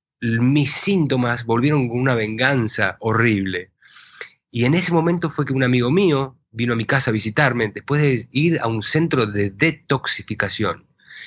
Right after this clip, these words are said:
Y cuando abrí la puerta, él vino de sorpresa, me llevé, me llevé la gran sorpresa, porque estaba quince kilos más flaco en diez días,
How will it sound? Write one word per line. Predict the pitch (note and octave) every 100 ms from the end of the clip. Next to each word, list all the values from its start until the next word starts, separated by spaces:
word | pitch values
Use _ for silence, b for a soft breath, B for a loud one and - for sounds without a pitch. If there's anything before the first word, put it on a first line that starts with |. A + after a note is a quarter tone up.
| B B
Y | -
cuando | A#2 A2+
abrí | A#2 D#3+
la | E3 -
puerta, | F3+ G3 C3 A2 A2+ B2
él | G2+
vino | G#2+ A#2+
de | G2+
sorpresa, | - F#2+ - E3 C#3 A2+ A#2 - _ _ _ _
me | A2 A2
llevé, | G#2+ B2 D3+ F#3 E3
me | A#2 A#2+ A2
llevé | A#2 G3+
la | C#3+
gran | G#2+ G2+
sorpresa, | F#2+ G2 - G2+ -
porque | G2 G2
estaba | G#2+ - E3 E3 F3 F#3+ G3 F#3 _ _ _ _ _ _
quince | F3+ G3+ G#3 G3 F3 D#3+
kilos | D3+ C#3+ B2+
más | B2 B2
flaco | A2 F#2 - G#2+ C#3+ - _ _ B B B _ -
en | A2 G#2+
diez | D3+ D#3+
días, | C#3 A2+ F#2 G#2+ - -